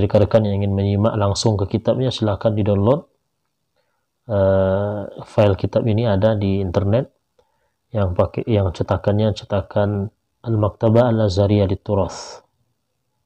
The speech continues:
Baik, jadi buku ini yang saya baca. Buku Al-Kawakib Ad-Durriyah karangan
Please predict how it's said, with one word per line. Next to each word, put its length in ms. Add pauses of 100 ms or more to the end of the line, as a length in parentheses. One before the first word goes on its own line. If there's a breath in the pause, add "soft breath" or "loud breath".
(1600 soft breath)
Baik, 240
jadi 240
buku 320
ini 80
yang 80
saya 160
baca. 480 (1800)
Buku 320
Al-Kawakib 640
Ad-Durriyah 480
karangan 560